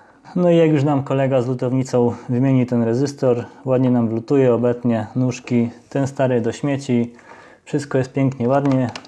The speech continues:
Kolega sobie pije piwo, my mamy kabel naprawiony. Wszyscy są zadowoleni, można go złożyć i iść do samochodu, go montować.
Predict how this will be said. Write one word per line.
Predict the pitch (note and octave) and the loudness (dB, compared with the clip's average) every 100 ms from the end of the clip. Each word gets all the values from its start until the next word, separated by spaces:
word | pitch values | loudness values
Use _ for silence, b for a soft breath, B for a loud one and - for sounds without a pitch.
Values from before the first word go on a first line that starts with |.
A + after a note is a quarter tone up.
| _ | _
Kolega | - C3 B2+ | -2 0 2
sobie | B2 B2 A#2 | 0 -2 -2
pije | B2+ A#2 | 0 0
piwo, | A2+ D3 C3+ B2+ | 2 0 2 2
my | B2 B2 | 4 4
mamy | A#2+ A2+ A2+ A2+ - | 4 2 0 -4 -4
kabel | B2 A#2 A2+ | 0 2 0
naprawiony. | A2 - A#2 D3 C#3 B2 A#2+ - - B B B B B B B B _ | 0 0 0 2 2 0 -2 -10 -20 B B B B B B B B _
Wszyscy | - C#3 - | -4 -4 -4
są | - B2+ | -2 0
zadowoleni, | B2 B2+ B2 D3+ D3+ C#3 | 0 0 0 0 0 2
można | C3 B2 A#2+ A#2+ A#2+ B B B _ _ - - | 2 0 0 0 0 B B B _ _ -20 -8
go | A#2 A2 | -4 -2
złożyć | A#2+ D3+ C#3+ C#3 C3+ - | 0 2 4 2 0 -4
i | C#3+ B2 B2 | -4 0 0
iść | A#2+ - - - - - - - - B B B B - _ | -2 -8 -14 -18 -18 -18 -12 -12 -12 B B B B -20 _
do | A#2 | -12
samochodu, | - A2+ G#2+ A2 A#2+ A#2 | -4 -2 -2 0 0 0
go | G#2+ | 0
montować. | G#2+ G#2 G2+ C#3 B2 A#2+ - | 0 -2 0 0 2 0 -4